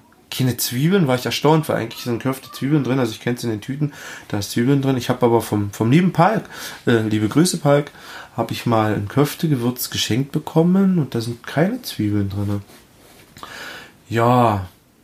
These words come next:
Sonntag, das Wetter ist heute ein bisschen durchwachsen.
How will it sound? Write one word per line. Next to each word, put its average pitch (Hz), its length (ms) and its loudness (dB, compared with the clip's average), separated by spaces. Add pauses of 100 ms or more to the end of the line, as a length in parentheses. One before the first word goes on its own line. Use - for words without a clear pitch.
(280)
Sonntag, 226 580 2
das 127 160 -4
Wetter 156 260 2
ist 151 160 -2
heute 143 200 2
ein 120 60 0
bisschen 147 240 2
durchwachsen. 127 800 0